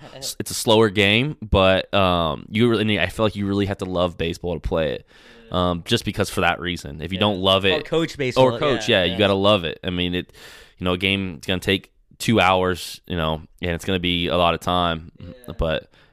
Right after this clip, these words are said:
Speaker 2: it's worth it if you love it, and
Speaker 1: Or
Speaker 2: I love it.
Speaker 1: especially, like, you know, uh, challenging against the, uh, umpire.
Speaker 2: Yeah,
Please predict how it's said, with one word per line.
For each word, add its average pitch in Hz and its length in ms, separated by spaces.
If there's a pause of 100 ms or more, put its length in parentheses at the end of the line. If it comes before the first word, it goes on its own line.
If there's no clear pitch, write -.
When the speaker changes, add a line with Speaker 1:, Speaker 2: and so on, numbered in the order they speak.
Speaker 2:
it's 98 140
worth 110 200
it 95 80
if - 100
you 90 60
love 87 220
it, 85 80
and - 60
Speaker 1:
Or - 40
Speaker 2:
I 85 40
love 82 140
it. - 60
Speaker 1:
especially, 147 240
like, 139 220
you 143 80
know, 135 140
uh, 127 340
challenging 131 400
against 127 320
the, 117 340
uh, 101 300 (180)
umpire. 131 520
Speaker 2:
Yeah, 127 220